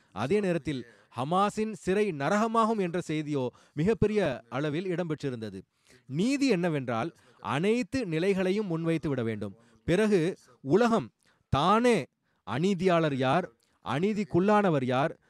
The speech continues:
எந்த அளவுக்கு இந்த போர் ஆகுமானது, எங்கு இந்த போரை நிறுத்திவிட வேண்டும் என்பதை பற்றி அவர்களே முடிவெடுத்து கொள்ளட்டும். ஆக, உலகிற்கு முன்பு அனைத்து நிலைகளும் வர வேண்டும், ஒரு தரப்பு மட்டுமல்ல. எவ்வாறு இருப்பினும், நாம் துஆக்களின் பக்கம் அதிக கவனம் செலுத்த வேண்டும். அநீதியை முடிவுக்கு கொண்டு வர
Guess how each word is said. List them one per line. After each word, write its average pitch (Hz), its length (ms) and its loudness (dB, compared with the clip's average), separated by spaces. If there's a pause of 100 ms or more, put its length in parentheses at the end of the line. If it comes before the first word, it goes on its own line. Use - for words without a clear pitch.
(160)
எந்த 180 340 0
அளவுக்கு 220 360 2
இந்த 180 180 0
போர் 180 260 2
ஆகுமானது, 151 760 -2 (260)
எங்கு 214 340 0
இந்த 185 200 0
போரை 190 340 4
நிறுத்திவிட 185 500 0
வேண்டும் 170 400 -2
என்பதை 156 440 -4
பற்றி 185 280 -6
அவர்களே 175 560 0
முடிவெடுத்து 160 600 -2
கொள்ளட்டும். 139 460 -4 (400)
ஆக, 143 220 0
உலகிற்கு 196 480 0
முன்பு 208 260 0
அனைத்து 196 380 -2
நிலைகளும் 190 340 0
வர 170 160 2
வேண்டும், 139 320 -2 (300)
ஒரு 175 220 4
தரப்பு 220 340 2
மட்டுமல்ல. 123 500 -4 (180)
எவ்வாறு 139 340 0
இருப்பினும், 170 380 -2 (240)
நாம் 135 320 -4
துஆக்களின் 180 500 0
பக்கம் 185 220 -2
அதிக 151 280 -4
கவனம் 131 280 -4
செலுத்த 143 300 -6
வேண்டும். 156 340 -4 (220)
அநீதியை 202 500 0
முடிவுக்கு 170 400 0
கொண்டு 147 240 -2
வர 123 300 0